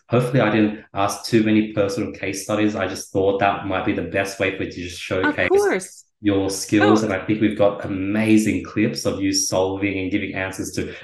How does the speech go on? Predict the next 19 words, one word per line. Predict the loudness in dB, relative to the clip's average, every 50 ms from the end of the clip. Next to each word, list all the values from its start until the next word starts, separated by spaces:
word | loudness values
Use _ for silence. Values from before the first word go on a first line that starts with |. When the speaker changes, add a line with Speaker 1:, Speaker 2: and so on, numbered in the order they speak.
| -4
Speaker 1:
real | 2 4 6 6 8
life | 8 6 4 4 0 0
problems | 2 2 2 4 2 2 2
that | 2 0 0 -2 -2
I'm | -2 0 0 0 0
sort | -2 -2 -4 -4 -4
of | -6 -8 -12 -18 -20 -20 _ _
juggling | 0 2 2 2 4 2 2 4 4
with. | 4 2 2 0
And | -2 -2
hopefully | 0 -2 -2 0 -2 -2 -2 -2
that | -2 -4 -4 -6 -8
can | -8 -8
relate | -6 -4 -4 -2 -2 -2 -2 -2 -4
to | -4 -6
the | -4
audience | -2 -2 0 0 0 -2 -4 -6 -8
as | -6 -6 -6 -4 -2
well. | -2 0 0 0 0 0 -2 -4